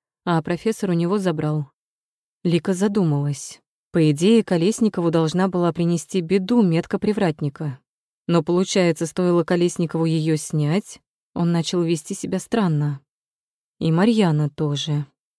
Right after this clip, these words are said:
И Лика решила провести эксперимент. Протянула Ксении рыбку. "А можешь примерить, пожалуйста?"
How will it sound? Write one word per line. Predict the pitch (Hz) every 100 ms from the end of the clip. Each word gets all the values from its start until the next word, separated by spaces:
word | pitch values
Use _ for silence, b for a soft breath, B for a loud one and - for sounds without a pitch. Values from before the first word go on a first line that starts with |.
| _ _ _ -
И | 175
Лика | 196 196
решила | 185 - 185
провести | 170 180 180 - 185
эксперимент. | 170 - 202 202 170 143 135 _ _ _ _ _ _
Протянула | - 202 254 302 302
Ксении | - - 262 247
рыбку. | 185 156 - 180 170 _ _ _ _ _ _
"А | 190
можешь | 220 302 294 -
примерить, | 233 196 160 151
пожалуйста?" | - 202 202 175 - 160